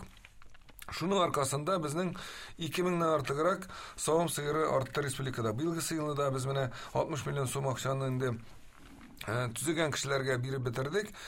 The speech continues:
Һәм ул субсидияны, э, нәтиҗәсен без, Алла бирсә,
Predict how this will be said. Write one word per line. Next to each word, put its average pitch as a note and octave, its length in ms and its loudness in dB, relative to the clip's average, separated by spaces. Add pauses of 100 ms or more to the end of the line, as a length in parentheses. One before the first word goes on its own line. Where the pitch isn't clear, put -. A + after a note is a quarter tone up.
(140)
Һәм D3+ 200 0
ул D3+ 100 0
субсидияны, D#3 680 0 (400)
э, B2+ 60 0
нәтиҗәсен C#3+ 600 0
без, C#3 160 -2
Алла B2+ 260 2
бирсә, E3 400 2